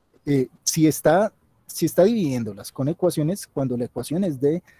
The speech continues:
dependiendo de una sola incógnita, el valor de una sola incógnita, tiene solo una incógnita, hallar. Por acá, cuando hablábamos de este sistema, entonces, en el sistema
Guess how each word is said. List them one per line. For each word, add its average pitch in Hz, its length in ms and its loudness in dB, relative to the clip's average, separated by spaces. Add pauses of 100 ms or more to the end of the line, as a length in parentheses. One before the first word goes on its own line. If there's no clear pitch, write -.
(240)
dependiendo 131 520 0
de 147 100 6
una 131 260 -2
sola 165 520 4
incógnita, 123 720 -2
el 113 100 -8
valor 127 400 -2
de 147 80 2
una 143 160 0
sola 143 200 -2
incógnita, 117 560 -6
tiene 143 360 2
solo 156 400 2
una 160 80 2
incógnita, 160 640 0 (140)
hallar. 127 540 2 (1040)
Por 214 220 10
acá, 180 480 6 (120)
cuando 131 260 -6
hablábamos 160 380 -4
de 165 120 -2
este 165 240 -6
sistema, 127 520 -8 (260)
entonces, 160 460 -4 (1000)
en 151 100 -4
el 143 140 -2
sistema 151 600 -4